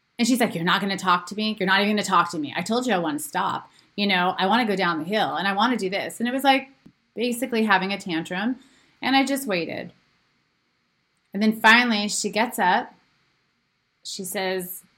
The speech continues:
"Fine, we'll finish the thing. I'm never doing this with you again. I can't believe you did this.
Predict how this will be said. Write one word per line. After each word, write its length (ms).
"Fine, 680
we'll 80
finish 380
the 140
thing. 420
I'm 160
never 240
doing 240
this 180
with 160
you 140
again. 460
I 60
can't 360
believe 300
you 120
did 220
this. 360